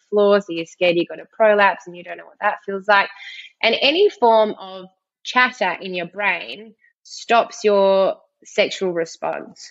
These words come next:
So that means you're going to have less arousal, less desire. Um, it's pretty much a brakes to the sex system when you're starting to think any sort of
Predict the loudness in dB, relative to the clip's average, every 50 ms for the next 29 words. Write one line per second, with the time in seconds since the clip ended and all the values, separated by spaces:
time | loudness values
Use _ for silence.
0 | _ -10 -4 -2 0 2 2 2 0 -2 -2 -4 -4 -4 -6 -6 -8 -8 -10 -10
1 | -12 -12 -12 -12 -10 -6 -4 -4 -4 -4 -6 _ _ -16 -10 -6 -6 -6 -6 -4
2 | -4 -4 -2 -2 -4 -4 -6 -6 -8 -6 -4 0 2 2 2 2 0 -4 -8 -6
3 | -6 -4 -2 0 0 0 0 0 0 -2 -2 -4 -6 -10 -20 _ _ _ _ _
4 | -2 0 0 0 0 0 -4 -6 -8 -8 -8 _ -4 -2 0 0 0 0 -2 -2
5 | -6 -6 -6 -4 -2 -2 -2 -2 -4 -6 -10 -14 -8 -6 -6 -4 -4 -6 -6 -6
6 | -8 -8 -8 -10 -12 -8 -8 -8 -8 -8 -12 -12 -10 -8 -6 -4 -2 -2 -2 -2
7 | 0 0 2 2 2 0 0 -2 -4 -4 _ -2 -2 -2 -2 -2 _ -2 0 0
8 | 0 0 0 0 0 2 2 2 0